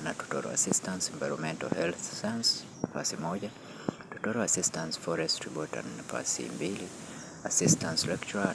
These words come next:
nafasi moja, assistance lecturer biology nafasi moja, tutorial assistance electronic and automation nafasi moja, tutorial assistance data science nafasi moja.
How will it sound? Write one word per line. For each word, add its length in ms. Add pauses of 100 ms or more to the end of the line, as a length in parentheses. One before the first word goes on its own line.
nafasi 400
moja, 480
assistance 580
lecturer 320
biology 580
nafasi 360
moja, 300 (460)
tutorial 360
assistance 640
electronic 540
and 140
automation 580
nafasi 380
moja, 380 (280)
tutorial 280
assistance 580
data 240
science 460
nafasi 400
moja. 360